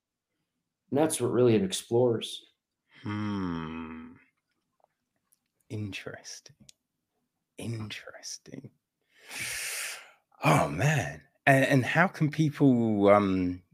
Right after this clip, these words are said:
Speaker 2: get to see the short?
Speaker 1: Yeah, so we, uh, we had to keep it close to the vest. We, we went to American Film Market. That was kind of like our big introduction. Uh, it's now played in the cinema. Uh, we've got it now,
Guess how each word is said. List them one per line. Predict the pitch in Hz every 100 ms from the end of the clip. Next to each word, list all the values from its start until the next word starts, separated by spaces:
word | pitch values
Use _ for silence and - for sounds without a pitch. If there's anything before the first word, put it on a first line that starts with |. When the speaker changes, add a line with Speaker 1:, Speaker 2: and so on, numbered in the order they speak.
| _ - -
Speaker 2:
get | - -
to | -
see | - 110 151
the | 143
short? | - - - - - _ _ _ _ _ _ _ - - - - -
Speaker 1:
Yeah, | 254 196
so | 127 - 180 165 156 -
we, | 139 175 226
uh, | 202 170 147 135 - - _ _ _ _
we | 131 160
had | 190
to |
keep | 208 - 196
it | -
close | - 156 156
to | -
the | 131
vest. | 101 127 147 - 120
We, | 127
we | 127 143
went | 165
to | -
American | 127 143 156 139
Film | 120 127 127
Market. | 123 127 131 131 - -
That | 131
was | 135
kind | - 135
of | 131
like | 123 117
our | 110
big | 98 123
introduction. | 127 123 127 120 120 - 151 147 - _ _ _ _ -
Uh, | 127 123 127 127
it's | 123 -
now | 151
played | 151 - 151
in | 131
the | 120
cinema. | 117 - 139 139 143 143 - -
Uh, | 123 117 113 120
we've | 123 123
got | 139 135
it | 135 -
now, | 123 127 127 131 123